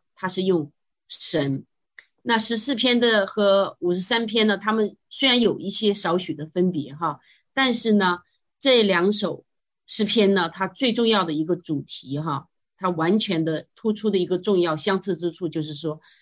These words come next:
两首圣诗啊，都是关于上帝的救赎。所以我们透过这两首当中，我们会看到说，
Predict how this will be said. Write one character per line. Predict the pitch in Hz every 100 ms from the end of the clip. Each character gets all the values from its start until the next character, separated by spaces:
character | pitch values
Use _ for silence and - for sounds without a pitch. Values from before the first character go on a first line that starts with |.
| _
两 | - 165 208
首 | 214 156
圣 | 151 214 175
诗 | 156 - 165
啊， | 131 - _
都 | - 220
是 | 214 196
关 | 208 190 180
于 | 170
上 | - 233 180 165
帝 | 165
的 | 139
救 | 139 180 143
赎。 | 139 - _ _ _ _ _ _ _ _ _
所 | - 233
以 |
我 | 240 196
们 | 165
透 | - 233 214
过 | 196
这 | 196 208
两 | 170 185
首 | 190
当 | 165 170
中， | 180
我 | 156
们 | 147
会 | 170
看 | - 208
到 | 170 151
说， | 151 170 165